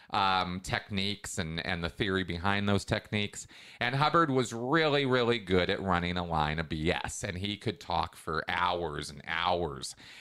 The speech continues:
and really not say a whole lot of anything. Uh, it was actually quite a skill he had. <laughs> And,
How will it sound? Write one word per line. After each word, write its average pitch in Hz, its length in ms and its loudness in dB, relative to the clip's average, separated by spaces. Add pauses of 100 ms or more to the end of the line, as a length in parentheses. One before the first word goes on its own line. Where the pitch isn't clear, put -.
and 123 180 -2
really 170 240 4
not 120 300 2
say 117 200 0
a 92 60 2
whole 104 160 2
lot 95 180 6
of 80 60 2
anything. 90 440 -4 (540)
Uh, 107 120 4
it 110 80 4
was 120 120 4
actually 131 340 0
quite 135 260 2
a 101 40 0
skill 101 400 2
he 85 200 -6
had. 69 460 0
<laughs> - 100 -6
And, 127 440 2